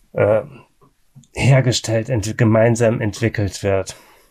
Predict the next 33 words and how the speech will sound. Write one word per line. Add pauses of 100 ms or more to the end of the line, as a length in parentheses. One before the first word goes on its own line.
(580)
Da
sind
hunderte
von
Unternehmen,
die
klassische
Automobilzulieferer
haben,
sie
beteiligen
sich
daran
oder
haben
zumindest
einen (640)
Fuß
in
der
Tür,
um
zu
sehen,
was
dort
geschieht (460)
und
wie
sich
diese
Geschichte
weiterentwickelt.